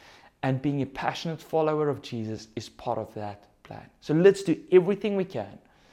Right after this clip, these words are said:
Let's do everything we can to keep the spiritual fire burning. Today we're gonna take communion after this prayer. And why? Because we wanna remember what Jesus has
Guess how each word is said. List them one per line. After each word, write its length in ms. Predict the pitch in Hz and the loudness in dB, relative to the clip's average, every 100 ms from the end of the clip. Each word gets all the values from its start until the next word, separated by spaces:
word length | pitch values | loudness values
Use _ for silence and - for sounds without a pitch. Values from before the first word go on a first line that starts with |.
| _ _ _ - _ _ | _ _ _ -20 _ _
Let's 140 | 147 175 | -10 -6
do 80 | 185 - - | -6 -6 2
everything 560 | 220 208 214 - 117 | 4 4 2 0 -10
we 60 | 104 | -10
can 340 | - - - - _ - | -12 -16 -16 -20 _ -10
to 80 | 135 | -10
keep 480 | - 147 127 - - | -6 -2 -2 -6 -8
the 100 | 131 | -6
spiritual 640 | - - 127 120 - 123 | -6 -6 -4 -4 -6 -10
fire 640 | 117 - 107 107 104 107 107 _ _ _ _ - | -6 -6 -4 -4 -6 -10 -16 _ _ _ _ -10
burning. 360 | 113 92 - - _ _ _ _ _ - - _ | -10 -10 -16 -20 _ _ _ _ _ -20 -20 _
Today 200 | 156 180 | 2 6
we're 140 | 190 | 6
gonna 220 | 185 170 160 | 4 0 0
take 240 | 165 160 | -4 -2
communion 460 | 156 147 160 165 160 | -2 -2 -2 -2 0
after 300 | 151 - 151 | -2 0 -4
this 160 | 131 | -4
prayer. 420 | - 165 160 180 175 - - - - - | -4 0 0 0 -10 -20 -20 -20 -20 -4
And 260 | 147 147 - - | -2 -2 -6 -2
why? 320 | 143 165 208 | 4 4 4
Because 280 | 156 147 143 | 2 -4 -2
we 120 | 170 | 0
wanna 240 | 165 160 | 0 2
remember 720 | 139 123 131 185 202 226 220 - | 2 2 0 0 2 2 2 0
what 160 | 135 123 | 0 0
Jesus 400 | 165 170 156 147 | -2 -2 -2 -2
has 180 | 131 | -4